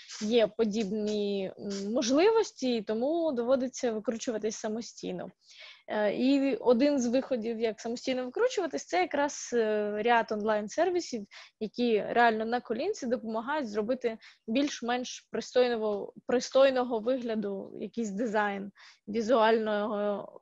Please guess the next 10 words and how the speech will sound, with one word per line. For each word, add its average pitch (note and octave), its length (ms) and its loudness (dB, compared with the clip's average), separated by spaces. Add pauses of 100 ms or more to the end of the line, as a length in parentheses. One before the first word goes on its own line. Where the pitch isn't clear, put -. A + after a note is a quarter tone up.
(100)
і - 180 -8
візу-, A3+ 360 0
візуальної C4+ 480 6
інформації. G#3 680 -8 (1400)
Е, A3+ 260 4
тож, D4+ 400 2 (120)
е, A#3+ 420 0 (480)
п-, B3+ 100 4
запитання C4+ 500 0
таке. F#3+ 300 -4